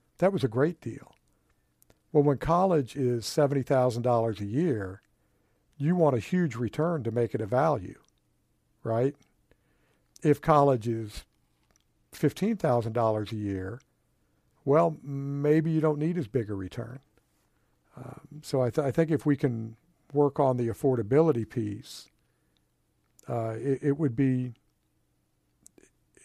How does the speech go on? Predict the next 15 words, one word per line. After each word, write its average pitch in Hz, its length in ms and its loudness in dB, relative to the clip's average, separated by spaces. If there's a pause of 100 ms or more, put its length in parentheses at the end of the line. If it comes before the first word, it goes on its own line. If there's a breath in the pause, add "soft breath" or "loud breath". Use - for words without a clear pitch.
it 170 60 -6
would 147 180 2
be 143 100 4
a 131 60 4
significant 131 800 -6
shot 123 320 0
in 120 60 -10
the 117 100 -4
arm 123 320 0
for 117 160 -4
undergraduate 117 560 -2
institutions 113 720 -8
and 123 240 -4
for 110 200 -8
students. 123 720 -10